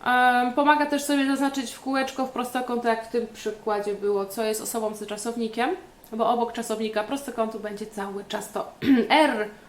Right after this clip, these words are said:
Uuu, gdzie mój głos? Czyli „ik heb spijt van”, żałuję. „Ik”, co tu jest? Nie umiem tu z czarnym. „Ik ben trots op”, „ik ben trots op”.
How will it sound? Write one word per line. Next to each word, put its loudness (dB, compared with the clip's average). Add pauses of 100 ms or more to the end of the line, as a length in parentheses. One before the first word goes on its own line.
Uuu, 4
gdzie -4
mój -4
głos? -8 (320)
Czyli 2
„ik 2
heb 0
spijt 2
van”, 6
żałuję. 2 (880)
„Ik”, 0 (280)
co -6
tu -4
jest? -4
Nie -4
umiem -10
tu -8
z -12
czarnym. -4
„Ik -6
ben -2
trots 0
op”, 4 (140)
„ik 0
ben 6
trots 0
op”. 2